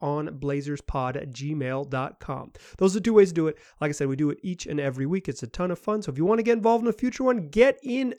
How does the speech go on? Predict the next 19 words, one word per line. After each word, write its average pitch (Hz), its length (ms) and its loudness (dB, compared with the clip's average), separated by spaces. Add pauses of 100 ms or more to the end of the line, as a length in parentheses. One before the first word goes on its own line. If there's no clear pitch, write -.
(120)
on 294 400 4
it. - 420 0 (240)
Without 226 320 6
further 233 380 4
ado, 147 280 0 (460)
our 170 160 8
first 226 260 6
question 208 380 4
comes 208 240 6
from 214 140 6
Justin 185 360 6
at 202 200 4
Drunk 175 440 4
in 190 180 4
Rip 190 300 6
City, 190 380 2
who 175 200 0
asks, 175 440 0 (1700)
"Mike, 240 400 2